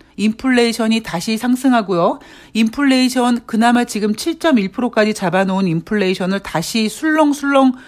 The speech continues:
상승시키면 이제는 연준이 쓸 카드가 없습니다.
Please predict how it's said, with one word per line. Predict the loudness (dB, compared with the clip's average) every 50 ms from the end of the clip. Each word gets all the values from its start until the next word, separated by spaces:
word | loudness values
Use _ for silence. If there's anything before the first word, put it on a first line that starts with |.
| -20 -20 -6
상승시키면 | -2 2 2 2 4 2 0 0 0 -2 -2 0 0 2 2 2 0 -2 -4 -10 -20 -20 -20 -10 -8
이제는 | -6 -2 0 0 2 2 2 2 0 0 -2 -6 -12 _ _ _ _ _ _ -2
연준이 | 0 2 2 2 2 2 2 2 2 0 -2 -4 -10
쓸 | -14 -10 -8 -6 -6 -4
카드가 | -4 -4 -2 -2 -2 -2 -2 -2 -2 -4 -4
없습니다. | -4 -2 -2 -2 -4 -6 -6 -6 -6 -6 -6 -10 -12 -16